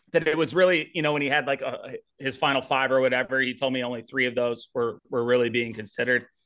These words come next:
And I think Ohio State was one of them, but I didn't think that was gonna be the destination, to be honest. And so, um,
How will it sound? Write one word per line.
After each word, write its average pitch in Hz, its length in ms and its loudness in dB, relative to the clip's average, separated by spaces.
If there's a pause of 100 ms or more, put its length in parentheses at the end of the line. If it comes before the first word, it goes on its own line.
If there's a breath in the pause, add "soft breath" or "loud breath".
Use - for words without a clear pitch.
(280)
And 131 100 -4
I 131 180 -2
think 143 180 -2
Ohio 139 300 2
State 143 260 -2
was 127 120 -4
one 131 160 -4
of 135 60 -8
them, 139 140 -4
but 120 80 -4
I 117 100 -4
didn't 120 340 -6
think 120 160 -4
that 117 120 -4
was 110 120 -8
gonna 110 140 -8
be 110 100 -8
the 104 80 -4
destination, 104 600 -8
to - 20 -14
be 104 120 -8
honest. 101 420 -10 (480 soft breath)
And 131 140 -2
so, 127 500 2 (160)
um, 117 600 -2